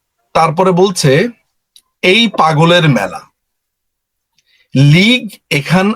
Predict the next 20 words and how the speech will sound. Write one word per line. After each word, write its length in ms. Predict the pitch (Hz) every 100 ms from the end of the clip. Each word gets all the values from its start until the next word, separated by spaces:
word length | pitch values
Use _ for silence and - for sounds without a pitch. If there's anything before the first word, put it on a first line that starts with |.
| -
আইসে 440 | 127 143 - 165
কেন?" 240 | 135 104 82 _ _ _ _ _ _ _ _ _ _ _ _ _ _
হুম, 380 | 196 196 135 135 - _ - - -
হারপিক 640 | - 147 160 147 226 - 151
মজুমদার। 540 | 139 117 110 95 - - _ _ _ _ _ _ _ _ _ _ _ _ _ _ _ _
সমন-, 580 | - - - 160 185 196
আহ, 260 | 160 151 143
তারপরে 300 | 165 180 180
লিখেছে, 680 | 175 208 185 156 127 185 262 - _ _ _ _ - -
তারপর 180 | 156
লিখেছে, 320 | 170 175 190 160
"তোমার 420 | - 170 208 240
কাছ 300 | 240 - -
থেকে 280 | 240 220 240
কি 220 | 240 240
এখন 440 | 220 220 233 214
জাতিসংঘ 540 | 156 - 190 208 220 226
রিপোর্ট 480 | 156 139 214 226
লেখা 200 | 247 247
শিখবে?" 480 | 269 277 240 135 -